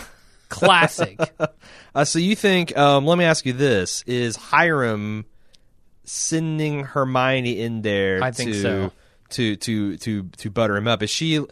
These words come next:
Speaker 1: Yeah.
Speaker 2: is, is Hiram like the John Voight
Speaker 1: Uh-huh.
Speaker 2: to, uh, Luke Perry's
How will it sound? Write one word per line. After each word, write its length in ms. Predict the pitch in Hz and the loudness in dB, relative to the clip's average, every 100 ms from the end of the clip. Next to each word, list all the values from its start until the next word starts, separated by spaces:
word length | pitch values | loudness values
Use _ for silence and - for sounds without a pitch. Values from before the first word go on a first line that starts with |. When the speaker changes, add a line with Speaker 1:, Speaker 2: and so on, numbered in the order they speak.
| - | -8
Speaker 1:
Yeah. 200 | 214 143 | -4 -2
Speaker 2:
is, 120 | 143 | 0
is 140 | 147 139 | 0 4
Hiram 340 | 185 208 190 | 6 6 4
like 140 | 165 | 2
the 80 | 135 | 0
John 400 | 117 135 131 135 | 0 2 4 2
Voight 580 | 117 123 127 139 - - _ _ _ | 0 2 2 0 -6 -12 _ _ _
Speaker 1:
Uh-huh. 300 | 147 139 185 202 | -10 -6 -6 -6
Speaker 2:
to, 680 | - 139 127 120 117 107 - | -2 0 2 0 -2 -6 -6
uh, 280 | - 117 110 | -2 0 0
Luke 300 | 110 131 127 | 0 -2 -2
Perry's 840 | - 127 123 123 117 113 107 - | -2 0 2 2 0 -2 -4 -8